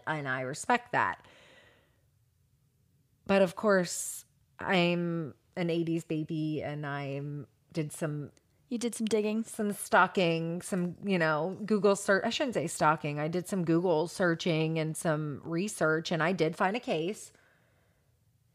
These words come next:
Speaker 1: And in one of the resources, the articles I read, it, it named the city that her, like,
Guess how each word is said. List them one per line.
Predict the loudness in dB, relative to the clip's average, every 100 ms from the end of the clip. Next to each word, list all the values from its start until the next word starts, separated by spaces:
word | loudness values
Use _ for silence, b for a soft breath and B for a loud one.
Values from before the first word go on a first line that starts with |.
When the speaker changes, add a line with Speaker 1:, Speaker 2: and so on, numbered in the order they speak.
| _ 4
Speaker 1:
And | 4 6
in | 6 6
one | 6 6
of | 6
the | 4
resources, | 4 2 6 4 6 6 6 2
the | 0 4
articles | 8 8 6 4 4
I | 6
read, | 8 8 8 6 4
it, | 4 2 2 -6 -20 _ _ _ _
it | 2 4
named | 4 6 6 4 0 -2 -6 -10 _ _ 0
the | 0
city | 0 4 4 6 2
that | 4 4 4
her, | 2 4 4 2 -2
like, | -2 0 0 -4